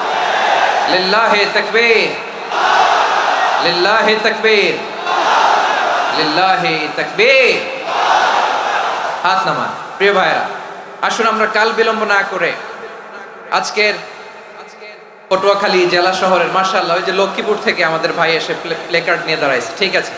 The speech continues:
প্লেকার্ড দেখেছি। ফি আমানিল্লাহ। আচ্ছা, এই বরিশাল বিভাগের বাইরে থেকে কারা কারা আসছেন দেখি, কেউ আছেন কিনা? মাশাআল্লাহ, অনেক, অনেক, অনেক। মাশাআল্লাহ, আল্লাহ কবুল করুন, আল্লাহ কবুল করুন। ফি আমানিল্লাহ। চাঁদপুর।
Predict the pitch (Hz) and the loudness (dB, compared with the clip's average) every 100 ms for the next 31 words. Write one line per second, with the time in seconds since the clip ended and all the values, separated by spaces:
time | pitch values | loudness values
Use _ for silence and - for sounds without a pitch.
0 | - 180 180 175 175 175 131 - - - | -4 -2 0 0 0 -2 -6 -8 -12 -12
1 | - - 170 143 135 107 101 - - - | -10 -2 0 0 -2 -4 -6 -10 -14 -16
2 | - - - - - - - 185 220 202 | -18 -18 -18 -18 -18 -14 -4 0 0 2
3 | 202 233 247 254 233 240 240 233 - - | 4 4 4 2 2 4 4 4 2 0
4 | 214 240 262 240 208 190 180 165 160 - | 0 -2 2 2 2 2 2 0 0 -2
5 | 151 160 160 175 165 160 156 165 175 190 | -2 0 0 0 2 2 0 -2 -2 -2
6 | 247 - - - - - - - 143 131 | -4 -8 -12 -12 -14 -14 -14 -6 -2 0
7 | 123 113 98 - 120 160 170 139 139 143 | 0 -4 -4 -4 -2 0 2 0 0 0
8 | 131 113 127 127 101 - - - - - | -2 -2 -2 -2 -4 -8 -12 -12 -14 -14
9 | - 104 101 - 98 123 156 156 156 143 | -8 -6 -4 -6 -4 0 2 4 2 2
10 | 143 113 98 - - 127 127 120 117 107 | 0 -2 -2 -4 -6 -2 -2 -2 -4 -4
11 | - 107 - - - - - - - - | -4 -4 -4 -10 -10 -12 -14 -14 -8 -8
12 | - 185 180 170 165 135 117 - 160 170 | 0 2 4 2 2 0 0 -2 -2 -2
13 | - 151 196 233 - 180 | -4 0 2 2 4 4